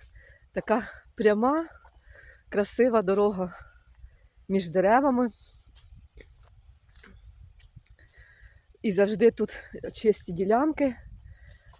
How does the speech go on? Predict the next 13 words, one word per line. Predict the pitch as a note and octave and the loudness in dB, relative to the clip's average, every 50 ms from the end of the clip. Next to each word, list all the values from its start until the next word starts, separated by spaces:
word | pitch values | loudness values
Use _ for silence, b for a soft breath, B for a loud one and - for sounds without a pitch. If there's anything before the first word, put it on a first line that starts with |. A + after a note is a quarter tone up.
| b - - - - - - - - - - - - b b b b b b b | b -20 -20 -20 -20 -20 -20 -20 -20 -20 -20 -20 -20 b b b b b b b
Ну, | - B3+ D4+ | -2 0 0
зараз, | A3+ G#3+ C4+ A3 F#3+ F3+ G3 - - | 2 4 6 6 6 6 2 0 -6
ось, | F#3+ F3 E3+ - - - - | -8 -8 -8 -14 -14 -14 -10
да, | F#3+ F3 G3+ F#3+ F#3 F3 - | -4 -2 -2 -2 -2 -4 -10
у | F#3+ F#3 | -14 -10
зв'язку | E3+ F#3+ F#3+ - - - | -8 -8 -8 -8 -8 -10
з | G3 - | -10 -6
тим, | - G#3 F#3+ | -4 -6 -6
що | - - F#3+ | -4 -6 -6
була | E3+ F#3 F3+ F#3+ | -4 0 0 0
вирізка, | F#3 G3 C4+ C#4+ A#3 A3+ - - F#3 | 2 2 0 0 0 -2 -4 -4 -6
то | - - F#3 | -6 -6 -10
трішки | - G3+ A3 G#3+ - - G#3 | -6 -6 -6 -6 -4 -6 -6